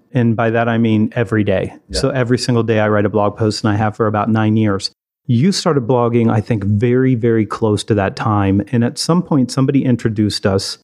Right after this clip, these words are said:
Speaker 1: And I remember we talked on the phone one time, and then I've seen your work from afar, but you and I, I don't think have ever, I know we've never met face-to-face before today, but I don't know that we've ever connected, even though we've both been doing the same thing from a little C bus, Ohio six one four,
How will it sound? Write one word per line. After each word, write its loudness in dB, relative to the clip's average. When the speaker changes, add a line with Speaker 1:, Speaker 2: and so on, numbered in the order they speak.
Speaker 1:
And 2
I 2
remember 2
we 2
talked -4
on 2
the 2
phone 0
one 2
time, 0
and 2
then 0
I've -2
seen 0
your 2
work 0
from -2
afar, -2
but -2
you 0
and 2
I, 2
I 2
don't -2
think -2
have -2
ever, 0
I 0
know 2
we've 2
never 2
met 2
face-to-face 0
before -2
today, -2
but 0
I -2
don't 0
know 2
that 2
we've 0
ever 0
connected, -2
even 2
though 0
we've -2
both 0
been 2
doing 2
the 2
same 0
thing 0
from 0
a -2
little 0
C -2
bus, -2
Ohio 0
six -6
one 0
four, 0